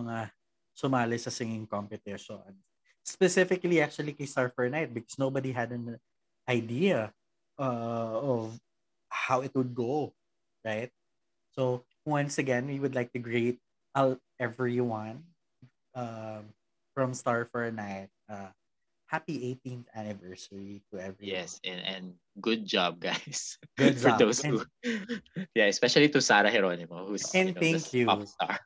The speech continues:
Speaker 1: And thank you for giving us the, uh, the avenue where we can actually enjoy watching a competition, a singing competition. Uh, we wouldn't have this conversation. Actually, said, I think you would agree,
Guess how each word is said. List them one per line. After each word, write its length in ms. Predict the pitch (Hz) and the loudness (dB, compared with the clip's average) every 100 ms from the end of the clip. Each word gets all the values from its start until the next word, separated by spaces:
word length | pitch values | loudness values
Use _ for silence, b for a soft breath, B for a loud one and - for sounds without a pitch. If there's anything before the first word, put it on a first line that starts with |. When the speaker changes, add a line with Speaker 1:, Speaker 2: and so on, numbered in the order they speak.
| - B B B - | -14 B B B 0
Speaker 1:
And 200 | 160 151 | 2 4
thank 260 | 170 175 | 2 2
you 140 | 135 123 | -2 -2
for 160 | 139 131 | -2 0
giving 320 | 135 139 135 | 2 2 0
us 300 | 127 123 - | -2 -4 -6
the, 400 | 123 123 117 117 _ _ _ _ 127 | -2 -2 -2 -6 _ _ _ _ -4
uh, 240 | 123 120 | -2 -2
the 480 | 120 127 120 117 - - | -4 -2 -2 -4 -6 -2
avenue 640 | 127 127 135 131 131 131 | 0 2 0 -2 -2 -2
where 640 | 127 123 120 117 113 117 _ _ _ _ _ _ | -2 0 0 2 0 -4 _ _ _ _ _ _
we 240 | 131 139 139 | 2 2 2
can 360 | - 139 131 123 | 0 2 2 0
actually 720 | 123 - - 123 120 117 127 | -2 -4 -4 -2 -2 -2 -2
enjoy 480 | 127 117 120 131 143 | -4 0 2 2 0
watching 540 | 127 117 - 123 120 | -2 -4 -4 -6 -6
a 20 | |
competition, 720 | 117 113 117 120 120 117 165 160 | -4 -6 -4 -8 -8 -8 -10 -14
a 60 | |
singing 380 | - 165 165 117 | -8 -6 -4 -4
competition. 640 | 110 107 107 101 - 110 - _ _ _ _ _ | -4 -6 -10 -14 -14 -18 -20 _ _ _ _ _
Uh, 160 | 131 123 | 0 0
we 160 | 131 | -2
wouldn't 320 | 143 170 175 - - | 0 0 0 -6 -6
have 220 | 110 131 131 | -4 -2 -2
this 160 | 127 | -6
conversation. 880 | - 117 117 113 - 117 - 110 113 _ - | -4 -6 -6 -8 -6 -6 -4 -6 -6 _ -10
Actually, 360 | - 180 180 | 0 2 2
said, 180 | 175 185 | 2 2
I 80 | 127 | 2
think 200 | 120 143 131 | 0 -4 -2
you 60 | |
would 140 | 127 123 | -2 -2
agree, 320 | 117 147 | -4 -6